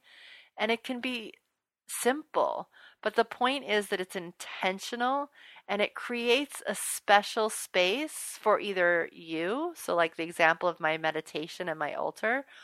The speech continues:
or for your family, like the idea of doing something before a meal. And guests have shared a lot of different strategies for that, actually, over the years. Um,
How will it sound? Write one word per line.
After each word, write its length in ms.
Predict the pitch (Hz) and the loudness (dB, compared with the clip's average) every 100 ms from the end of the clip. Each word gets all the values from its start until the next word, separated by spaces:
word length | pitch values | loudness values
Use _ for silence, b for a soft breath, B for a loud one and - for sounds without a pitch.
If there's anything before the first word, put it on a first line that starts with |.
| B B - | B B 0
or 500 | 320 330 233 214 214 b b | 8 12 12 12 8 b b
for 100 | 233 | 6
your 160 | 214 196 | 6 6
family, 760 | - 220 214 202 147 95 - - b b | 6 8 10 8 4 -8 -10 -18 b b
like 320 | 165 156 - _ _ _ _ | 6 6 0 _ _ _ _
the 120 | 180 | 4
idea 340 | 165 170 190 175 | 4 4 2 2
of 140 | 165 | 2
doing 200 | 175 170 | -2 -4
something 340 | 160 175 165 165 | -2 -4 -4 -4
before 400 | 165 - 170 156 | -6 2 4 4
a 60 | |
meal. 540 | 156 160 156 78 - - b b b | 2 -8 -6 -6 -6 -12 b b b
And 200 | 208 220 | -4 2
guests 300 | 247 240 - | 8 8 8
have 140 | 311 285 | 0 0
shared 380 | - 233 214 196 | 2 8 8 10
a 60 | |
lot 200 | 180 170 | 12 10
of 120 | 170 | 10
different 300 | - 175 165 | 2 -4 -4
strategies 560 | - 156 156 160 - 147 | 2 6 6 4 -4 -10
for 140 | - | -4
that, 160 | 160 127 | 0 2
actually, 420 | 151 - - 160 | 0 -4 -6 -6
over 260 | 147 156 151 | -4 -2 -4
the 100 | 151 | -6
years. 480 | 151 151 139 - - B B B - | -4 -2 0 -4 -10 B B B -2
Um, 380 | 165 143 147 | 0 0 -4